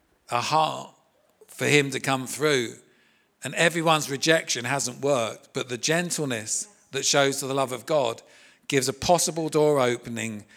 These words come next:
for him to come through and break. And you're the only one that carried that, and you can only carry it 'cause even though he's insultive, and Uncle Sid's not the nicest of people to be around, you can't take offense at it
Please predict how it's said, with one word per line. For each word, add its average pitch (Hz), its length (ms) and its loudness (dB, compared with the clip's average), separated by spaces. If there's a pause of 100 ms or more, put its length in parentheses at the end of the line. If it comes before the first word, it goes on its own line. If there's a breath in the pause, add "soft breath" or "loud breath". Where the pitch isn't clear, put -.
(200 soft breath)
for 131 100 -4
him 135 220 0
to 131 80 -6
come 127 240 -4
through 117 580 -2
and 120 160 -6
break. 123 420 -2 (320 soft breath)
And 127 160 -6
you're 139 200 2
the 127 100 0
only 143 300 0
one 123 400 -4
that 123 80 -10
carried 135 400 0
that, 120 160 -4
and 120 100 -10
you 120 60 -8
can 123 100 -6
only 143 220 -4
carry 143 400 -2
it - 120 -8 (340 loud breath)
'cause 123 180 -4
even 156 220 -2
though 156 100 0
he's 143 200 -2
insultive, 139 800 0 (600)
and 143 140 0
Uncle 143 280 2
Sid's 143 280 -2
not 143 180 -6
the 143 80 -6
nicest 143 340 0
of 139 80 -6
people 139 280 -4
to 127 80 -10
be 143 200 -2
around, 127 460 -6 (720 loud breath)
you 160 160 -2
can't 160 360 0
take 127 240 -2
offense 120 400 -6
at - 80 -6
it 120 240 -4